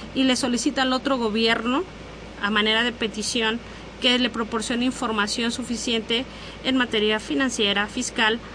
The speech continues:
para poder ejercer o hacer acciones de fiscalización. Este acuerdo, este, este nuevo acuerdo, es un acuerdo que es automático, es decir, no necesitamos, no, ninguno de los gobiernos necesita identificar a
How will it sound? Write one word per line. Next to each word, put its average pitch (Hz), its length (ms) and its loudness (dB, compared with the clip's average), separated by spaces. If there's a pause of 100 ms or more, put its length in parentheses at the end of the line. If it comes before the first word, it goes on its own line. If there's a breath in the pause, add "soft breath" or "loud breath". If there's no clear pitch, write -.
(200 loud breath)
para 214 200 4
poder 208 480 2
ejercer 220 580 0
o 214 80 2
hacer 202 300 0
acciones 202 480 -2
de 190 80 -4
fiscalización. - 800 -6 (1000 loud breath)
Este 277 280 2
acuerdo, 226 680 2
este, 240 420 -2
este 226 220 -4
nuevo 220 300 2
acuerdo, 190 580 0
es 226 260 -4
un 277 160 4
acuerdo 233 520 2
que 214 100 0
es 208 180 -4
automático, 240 840 0
es 226 80 0
decir, 277 400 0 (600 loud breath)
no 277 280 10
necesitamos, 220 1400 2
no, 208 260 -2
ninguno 233 360 2
de 269 80 2
los 240 160 0
gobiernos 220 420 0
necesita 220 460 -2
identificar 220 760 0
a 208 200 0